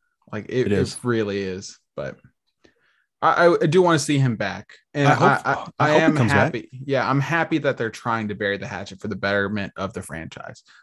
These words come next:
Speaker 1: which you could kinda see coming anyways. But I, I'm happy they're trying. We'll see if Tyrese's big ass forehead gets,
Speaker 2: <laughs>
Speaker 1: you know,
Speaker 2: Yeah.
Speaker 1: uh, on board. But I, I, I, I do think they will at some point, 'cause let's be honest,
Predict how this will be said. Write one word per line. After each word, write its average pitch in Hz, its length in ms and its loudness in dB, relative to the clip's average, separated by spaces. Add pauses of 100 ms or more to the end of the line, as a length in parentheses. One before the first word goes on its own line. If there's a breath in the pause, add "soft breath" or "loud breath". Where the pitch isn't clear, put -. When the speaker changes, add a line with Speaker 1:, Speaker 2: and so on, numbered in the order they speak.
Speaker 1:
which 208 180 2
you 240 60 -2
could 208 100 -4
kinda 233 220 2
see 196 200 0
coming 165 300 2
anyways. 143 520 -2 (360)
But 120 300 2 (560)
I, 135 200 -4
I'm 139 140 -2
happy 147 240 -2
they're 120 100 -2
trying. 110 320 -8
We'll 147 140 2
see 156 180 2
if 135 120 0
Tyrese's 127 640 -2
big 117 220 0
ass 107 220 -2
forehead 110 480 -6
gets, - 360 -8 (180)
Speaker 2:
<laughs> 175 180 0
Speaker 1:
you 113 80 -4
know, 101 300 0
Speaker 2:
Yeah. - 520 -6
Speaker 1:
uh, 101 340 0 (120)
on 113 220 0
board. 104 400 -2
But 95 260 -6 (320)
I, - 180 -10
I, 131 100 -2
I, 123 260 -2 (180)
I 123 60 -2
do 123 520 0 (420)
think 113 460 -6 (140)
they 113 160 -2
will 98 400 -6
at - 160 -14
some 92 220 -10
point, 87 260 -10 (800)
'cause 113 360 0 (380)
let's 143 160 4
be 123 160 4
honest, 101 540 -6